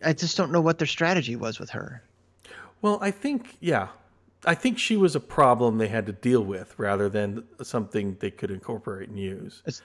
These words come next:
Speaker 1: it's a problem completely of their own making. I don't, why is she a problem they had to deal with?
Speaker 2: Yeah, I don't know.
Speaker 1: Which gets me to my real point. In hindsight, would Captain Marvel have been better as a non-M C U movie?
Speaker 2: Ooh.
Speaker 1: And I,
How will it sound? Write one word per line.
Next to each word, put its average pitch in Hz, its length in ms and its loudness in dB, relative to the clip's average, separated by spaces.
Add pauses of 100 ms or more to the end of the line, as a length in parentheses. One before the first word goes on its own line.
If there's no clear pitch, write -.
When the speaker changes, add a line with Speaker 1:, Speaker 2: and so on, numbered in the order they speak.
(140)
Speaker 1:
it's - 120 -12
a 165 40 -2
problem 190 380 0
completely 180 520 2
of 170 100 2
their 170 120 0
own 175 160 2
making. 160 360 2
I 120 80 4
don't, 143 180 0 (120)
why 135 200 4
is 180 120 4
she 151 140 2
a 131 60 2
problem 131 340 -2
they - 80 -10
had 147 120 -10
to 107 60 -14
deal 107 280 -10
with? - 160 -18 (800)
Speaker 2:
Yeah, 147 240 -8
I - 20 -6
don't 127 140 -4
know. 175 140 -6
Speaker 1:
Which 156 180 2
gets 208 180 4
me 202 140 6
to 202 100 0
my 180 120 6
real 165 240 6
point. 156 360 -4 (1000)
In 143 100 -4
hindsight, 165 640 0 (640)
would 143 160 -2
Captain 175 340 0
Marvel 160 300 0
have 139 140 -6
been 131 160 -10
better 127 260 -2
as 117 140 -6
a 120 80 -2
non-M 123 500 0
C 123 160 -8
U 113 220 -4
movie? 110 420 -10 (1800)
Speaker 2:
Ooh. 107 480 -6
Speaker 1:
And 147 120 4
I, 151 100 2